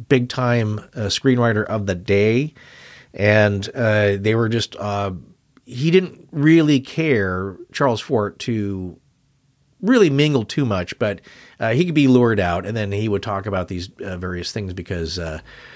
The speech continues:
you know, what, again, why amass all this knowledge of, uh, strange things and keep it to yourself? So you wanna write a book, you wanna do this and that, and he,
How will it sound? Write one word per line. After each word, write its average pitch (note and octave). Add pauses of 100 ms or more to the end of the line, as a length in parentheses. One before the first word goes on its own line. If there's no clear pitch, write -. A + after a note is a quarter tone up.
(200)
you F#2
know, F2
what, A#2
again, A#2+
why C3+ (360)
amass A#2+
all B2
this G#2
knowledge G2+
of, G2
uh, F#2
strange B2
things F#2+
and F#2
keep -
it -
to G2
yourself? E2
So -
you F#2
wanna F#2+
write F#2
a E2+
book, E2
you F2+
wanna E2
do D#2+
this -
and E2
that, E2+ (100)
and F2
he, E2+